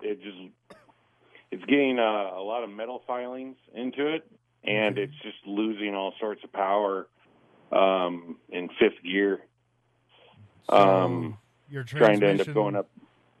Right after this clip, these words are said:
Speaker 2: your transmission's essentially eating itself alive then.
Speaker 1: Correct.
Speaker 2: So first thing I'm gonna do is look at the bell housing of this.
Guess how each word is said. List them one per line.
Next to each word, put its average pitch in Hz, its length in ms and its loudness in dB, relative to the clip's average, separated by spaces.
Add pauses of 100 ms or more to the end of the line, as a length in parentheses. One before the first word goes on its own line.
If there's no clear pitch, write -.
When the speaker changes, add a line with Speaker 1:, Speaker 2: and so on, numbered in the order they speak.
(140)
Speaker 2:
your 135 120 -12
transmission's 147 640 -10
essentially 131 540 -10
eating 135 220 -10
itself 123 400 -10
alive 110 420 -10
then. 107 160 -20 (960)
Speaker 1:
Correct. 95 500 4 (300)
Speaker 2:
So 131 560 -6 (920)
first 202 360 -8
thing 180 180 -6
I'm 151 140 -4
gonna 139 200 -6
do 139 420 -4 (560)
is 127 540 -8 (100)
look 151 300 -8
at 135 240 -6 (220)
the 123 80 -8
bell 127 320 -6
housing 113 500 -6
of 110 160 -12
this. 110 400 -12